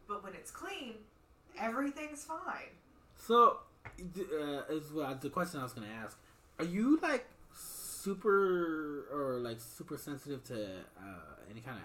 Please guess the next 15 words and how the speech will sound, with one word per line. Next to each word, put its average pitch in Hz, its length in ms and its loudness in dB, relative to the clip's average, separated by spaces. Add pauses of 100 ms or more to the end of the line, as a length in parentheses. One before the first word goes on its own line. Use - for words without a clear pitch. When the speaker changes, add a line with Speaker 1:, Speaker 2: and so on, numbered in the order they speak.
(120)
Speaker 2:
allergies? 349 600 6 (880)
'Cause 180 120 -4
it 226 40 2
might 359 200 4
be 349 100 8
an 170 80 0
actual, 170 360 -4 (180)
when 165 140 -6
it 165 100 -10
comes 220 220 -2
to 233 100 4
it, - 20 6
it 156 60 4
might 175 140 -2
be, 143 240 -2